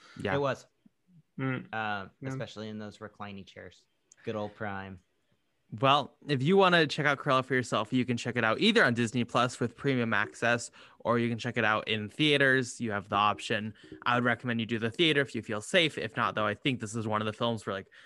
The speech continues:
Speaker 1: watching, watching it from home, you get this, you know, a good enough experience. I don't think you're missing out too much. Um, so to close out this episode of Clappercast,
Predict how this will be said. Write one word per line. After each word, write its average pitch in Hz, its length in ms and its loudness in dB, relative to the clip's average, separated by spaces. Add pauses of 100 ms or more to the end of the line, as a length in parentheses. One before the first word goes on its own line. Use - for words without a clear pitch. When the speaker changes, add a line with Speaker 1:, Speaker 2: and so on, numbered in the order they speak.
(180)
Speaker 1:
watching, 117 440 0 (240)
watching 117 400 0
it 104 100 -2
from 110 160 -8
home, 107 240 -2
you 104 140 -4
get 107 160 -4
this, - 240 -8
you 120 160 -4
know, 87 140 -8
a 127 100 -6
good 110 160 -2
enough 104 240 -4
experience. 117 580 -2
I 107 60 -2
don't 98 120 -4
think 104 120 -8
you're 98 100 -4
missing 98 300 -8
out 90 180 -8
too - 160 -6
much. - 460 -4 (520)
Um, 120 340 2
so - 140 -6
to 196 60 -2
close 277 240 2
out 208 140 4
this 202 160 2
episode 180 380 2
of 139 260 0
Clappercast, 139 800 -2